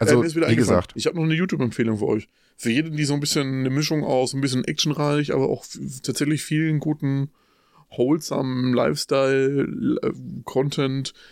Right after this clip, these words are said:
Speaker 2: geprä-, äh, gepaart mit noch einer Mischung, ich lerne was fürs Leben und habe ein paar gute Tipps. Guckt euch mal bitte Stefan Pütz an. Stefan Pütz ist ein deutscher Vollzeit-Profi-M-M-A-Kämpfer, ha-, kämpft unter anderem für Octagon M M A.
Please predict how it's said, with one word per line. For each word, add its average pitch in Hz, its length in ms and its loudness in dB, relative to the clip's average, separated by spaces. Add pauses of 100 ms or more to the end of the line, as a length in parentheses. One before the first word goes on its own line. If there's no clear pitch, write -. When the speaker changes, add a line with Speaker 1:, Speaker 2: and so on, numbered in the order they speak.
(300)
Speaker 2:
geprä-, 120 540 0
äh, 117 40 -4
gepaart 120 500 -2
mit 127 180 -4
noch 120 120 -2
einer 120 100 0
Mischung, 123 640 -2
ich - 220 -4
lerne 123 240 0
was 127 140 -2
fürs 113 180 -6
Leben 139 240 0
und 123 80 0
habe 123 140 -2
ein - 20 -4
paar 123 100 -2
gute 123 180 -2
Tipps. - 280 -2 (560)
Guckt 151 220 -2
euch 170 80 0
mal 151 100 2
bitte 139 300 0
Stefan 143 340 -2
Pütz 143 180 -2
an. 98 180 -6 (1300)
Stefan 147 300 -2
Pütz 165 220 -2
ist 131 140 -8
ein 131 80 -2
deutscher 143 540 2
Vollzeit-Profi-M-M-A-Kämpfer, 147 1700 -2
ha-, 147 140 0
kämpft 131 280 -4
unter 123 200 -2
anderem 123 420 -2
für 120 400 0
Octagon 131 460 -4
M 117 140 0
M 117 100 0
A. 160 260 0